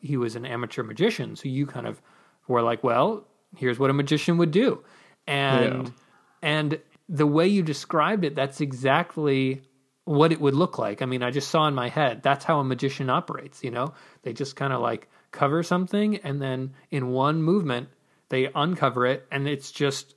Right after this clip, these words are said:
Speaker 1: it's magic. There's just all this stuff going on. Like, what the heck?
Speaker 2: I think that's inspired by lo-, watching a lot of magic shows that were on Netflix here, 'cause there's nothing else on.
Speaker 1: Yeah?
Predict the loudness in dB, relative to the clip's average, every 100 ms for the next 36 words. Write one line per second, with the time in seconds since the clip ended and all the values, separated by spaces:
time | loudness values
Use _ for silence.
0 | -8 -6 -2 2 2 0 -6 -16 -14 -8
1 | -8 -10 _ -4 0 0 -2 0 2 2
2 | 0 -2 0 0 -2 -4 -10 -4 -2 -2
3 | -6 -10 -8 -4 -4 -4 _ _ _ _
4 | _ -6 -2 0 0 0 0 0 -2 0
5 | -2 0 0 -2 -4 -4 -6 -4 -6 -4
6 | -4 -4 -6 -8 -10 -8 -8 -8 -8 -6
7 | -6 -6 -6 -6 -6 -8 -6 -6 -6 -8
8 | -8 -8 -4 -4 -4 -8 -8 -6 -4 -6
9 | -10 -10 -2 0 0